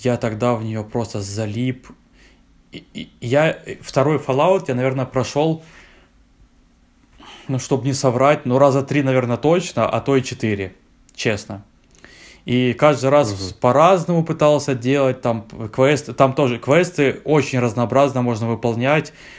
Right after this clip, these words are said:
Speaker 1: несколькими путями, и весь этот мир постапокалипсиса мне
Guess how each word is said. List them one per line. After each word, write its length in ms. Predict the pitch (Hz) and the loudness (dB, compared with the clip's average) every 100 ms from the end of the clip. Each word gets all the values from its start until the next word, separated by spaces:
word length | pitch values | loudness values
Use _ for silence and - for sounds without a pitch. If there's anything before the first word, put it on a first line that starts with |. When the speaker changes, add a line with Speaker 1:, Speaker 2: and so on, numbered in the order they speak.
| - _ - | -20 _ -2
Speaker 1:
несколькими 500 | 131 127 127 127 123 | 0 2 -2 -2 -2
путями, 720 | - 117 131 139 156 135 110 - - _ - | -2 -4 2 2 2 -2 -4 -8 -20 _ -6
и 220 | 135 131 | -2 -2
весь 260 | 101 127 131 | 0 -2 -2
этот 220 | 127 113 | -4 -4
мир 260 | 117 143 139 | -2 0 -2
постапокалипсиса 1300 | 123 104 120 - - 117 120 123 147 156 127 - | -4 -4 -6 -6 -8 -6 -4 -2 -2 -2 -4 -4
мне 180 | 117 117 | -2 -4